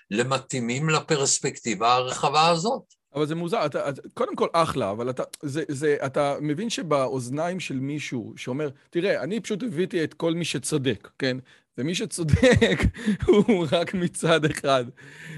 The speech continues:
Speaker 2: זה, זה,
Speaker 1: אז,
Speaker 2: יש
Speaker 1: אז
Speaker 2: לזה
Speaker 1: שיקרא ספר אחר.
Speaker 2: אבל
Speaker 1: תראה, מטרתי היא לא לרצות את הקורא.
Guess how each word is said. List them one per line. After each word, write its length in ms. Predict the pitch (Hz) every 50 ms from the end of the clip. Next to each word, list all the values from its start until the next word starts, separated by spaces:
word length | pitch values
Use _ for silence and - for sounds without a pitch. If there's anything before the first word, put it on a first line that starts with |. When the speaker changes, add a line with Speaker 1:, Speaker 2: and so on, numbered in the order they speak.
| - -
Speaker 2:
זה, 320 | 143 143 175 170 165 170
זה, 160 | 156 180 175
Speaker 1:
אז, 120 | 180 190 190
Speaker 2:
יש 260 | 196 180 185 202 190
Speaker 1:
אז 60 | 202
Speaker 2:
לזה 120 | 196 170 156
Speaker 1:
שיקרא 520 | - 226 226 208 - - 196 226 254 254
ספר 480 | 247 - 262 254 294 294 302 269 254 254
אחר. 400 | - - 240 254 277 277 - - - _ - - -
Speaker 2:
אבל 260 | - 135 143 143 151
Speaker 1:
תראה, 120 | 196 240 262
מטרתי 680 | 220 190 190 175 180 - 190 185 185 175 175 - - 214
היא 380 | 233 233 202 208 226 202 170
לא 200 | 170 185 202 226
לרצות 640 | 240 240 226 214 202 - - - - 196 196 196 -
את 180 | 214 208 -
הקורא. 460 | 220 - - - 208 185 151 139 123